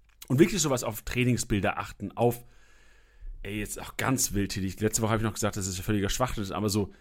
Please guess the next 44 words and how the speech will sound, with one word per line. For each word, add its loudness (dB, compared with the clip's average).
ähm, 0
Instagram-Posts 4
der 0
Spieler 4
ja 0
auch -2
teilweise. -2
So -2
bei 6
Leipzig 4
sieht -4
man 0
das -2
immer, -2
also 0
du 0
lachst, 6
ne? 4
Aber 6
bei 8
Leipzig 2
siehst -4
du -8
teilweise, 2
oder 2
wird 4
oftmals 0
ja 0
prognostiziert, -4
so -4
der 2
postet -2
was, 0
der -2
schon -4
in -2
der -2
Startelf. 0
Bei -2
Leipzig 0
stimmt -2
das -2
nie 6
gefühlt, -4